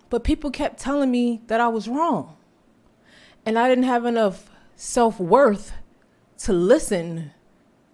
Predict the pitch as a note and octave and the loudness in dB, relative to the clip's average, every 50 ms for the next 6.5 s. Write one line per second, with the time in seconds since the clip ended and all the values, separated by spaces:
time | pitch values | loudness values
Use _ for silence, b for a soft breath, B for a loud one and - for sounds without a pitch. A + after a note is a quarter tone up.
0 | _ _ _ _ - - - A#3 G3+ F3+ D#3 D#3 D#3 - - E3 B2+ B2+ - - | _ _ _ _ -14 -6 -4 -2 -2 -2 -2 -4 -6 -6 -6 -6 -6 -6 -8 -12
1 | - - - - - - - - _ _ _ _ _ _ _ _ _ _ _ _ | -18 -14 -12 -12 -12 -14 -18 -20 _ _ _ _ _ _ _ _ _ _ _ _
2 | _ _ _ _ _ _ _ b b b b b b b b b b b b b | _ _ _ _ _ _ _ b b b b b b b b b b b b b
3 | - - A3+ G#3+ G#3+ A#3+ A#3+ - C4+ A#3+ A#3+ - - A3+ G3+ A3 A#3+ A#3+ A#3+ - | -8 -2 2 4 4 4 2 2 0 0 0 0 -2 -2 0 2 2 4 4 4
4 | - G3 F#3+ F3 G#3 A3 G#3+ A3 A#3 A#3 A3+ G#3+ - A3 A3+ G#3+ A3 A3 A3 A3 | 4 2 2 0 0 -2 -2 -2 -4 -4 -4 -4 -4 -6 -4 -2 -2 0 0 0
5 | G#3+ G#3+ A3 G#3 - - F3 F3 F3 F3 F#3+ G3+ G#3 G#3+ G#3+ G#3+ G#3 - - F3 | 0 -2 -2 -4 -2 -2 -2 -2 0 0 0 2 2 2 2 0 -2 -4 -4 -2
6 | F3+ F#3+ F#3+ F#3 F#3 F3 D#3 - - | 2 2 4 4 4 4 2 0 -4